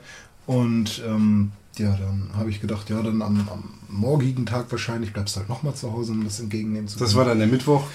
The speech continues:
Speaker 1: Das war dann der Mittwoch, Donnerstag auch nicht, Freitag auch nicht und Samstag war dann eine Postfrau da. Ah nee, Freitag hat erstmal noch jemand geklingelt. Ich hab die Tür aufgemacht, hab ich gefreut, ja, endlich,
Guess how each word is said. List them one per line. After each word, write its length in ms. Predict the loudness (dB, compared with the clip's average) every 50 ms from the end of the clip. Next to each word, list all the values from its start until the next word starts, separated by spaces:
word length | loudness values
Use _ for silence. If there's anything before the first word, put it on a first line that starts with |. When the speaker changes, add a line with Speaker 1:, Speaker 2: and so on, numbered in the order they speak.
| -14 -16 -16 -14 -10
Speaker 1:
Das 120 | -6 -2 0
war 80 | 4
dann 100 | 4 6
der 80 | 6 6
Mittwoch, 480 | 6 6 6 6 6 8 8 6 6 4
Donnerstag 420 | 6 6 8 8 8 8 6 6 6
auch 360 | 6 6 8 8 6 6 6
nicht, 280 | 6 8 8 6 4 4
Freitag 340 | 6 6 8 8 8 6 6
auch 280 | 6 6 6 6 6
nicht 440 | 4 4 4 4 2 0 -6 -8 -2 2
und 220 | 4 6 6 6 6
Samstag 840 | 6 6 8 8 8 6 6 6 8 8 8 8 6 4 2 4
war 140 | 6 6 6
dann 120 | 8 6
eine 100 | 6 4
Postfrau 640 | 2 4 4 4 4 4 2 0 4 6 8 8 8
da. 420 | 8 8 8 8 8 6 2 -2 -12 -20 -20 -20 -20 -20 -20 -20 -6 2 6
Ah 60 | 8
nee, 180 | 8 8 8 6
Freitag 340 | 6 4 4 6 6 6 4
hat 160 | 4 4 4
erstmal 240 | 2 4 6 6 6
noch 80 | 6
jemand 200 | 6 6 6 4 2
geklingelt. 600 | 2 4 6 8 8 8 8 6 6 2 0 -8 -12 -20 -20 -10 -2 2
Ich 140 | 4 4 6
hab 100 | 6 4
die 80 | 4
Tür 180 | 4 6 6 8
aufgemacht, 360 | 8 6 6 8 6 8 8
hab 80 | 8 6
ich 80 | 4
gefreut, 240 | 2 4 6 6 8
ja, 140 | 10 10 10
endlich, 480 | 10 8 8 8 8 6 6 4 2